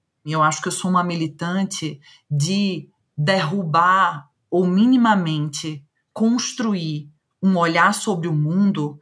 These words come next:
que humanize pessoas, não que tire a humanidade delas. É essa a minha militância. A não monogamia, ela é apenas um jeito de olhar pro mundo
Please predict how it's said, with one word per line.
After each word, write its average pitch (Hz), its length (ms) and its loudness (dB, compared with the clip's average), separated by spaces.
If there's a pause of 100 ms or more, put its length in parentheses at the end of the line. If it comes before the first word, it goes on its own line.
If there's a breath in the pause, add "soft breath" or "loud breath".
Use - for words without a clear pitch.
(280 soft breath)
que 196 540 -4 (420)
humanize 214 680 4
pessoas, 143 1000 -6
não 185 300 2
que 220 120 -6
tire 196 300 -2
a 190 40 0
humanidade 175 600 0
delas. 143 720 -6 (260)
É 165 200 -2
essa 170 180 -4
a 190 60 0
minha 175 180 -4
militância. 175 800 -6 (840)
A 165 80 -12
não 196 140 2
monogamia, 214 500 0
ela 220 160 2
é 214 40 4
apenas 208 480 -2
um 226 340 4 (260 loud breath)
jeito 220 540 -2
de 196 160 0
olhar 175 440 4
pro 208 160 0
mundo 185 600 0